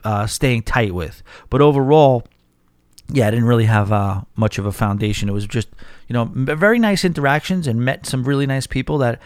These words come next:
I still occasionally catch up with. But overall, yeah. But, you know, it was just so pleasurable driving from this beautiful apartment complex that would, co-, what I cost, like, ten fifty?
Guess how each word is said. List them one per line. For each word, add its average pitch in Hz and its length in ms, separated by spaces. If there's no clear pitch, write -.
I 131 80
still 131 500
occasionally 127 760
catch - 320
up 120 200
with. 147 240
But 110 200
overall, 117 440
yeah. 107 200
But, 139 300
you 170 140
know, 131 180
it 170 100
was 170 140
just - 220
so 185 160
pleasurable 160 760
driving 175 460
from 165 220
this 143 160
beautiful 170 560
apartment 151 480
complex 151 640
that 113 120
would, 117 160
co-, - 180
what 143 160
I 127 80
cost, - 380
like, 82 160
ten 135 240
fifty? 160 480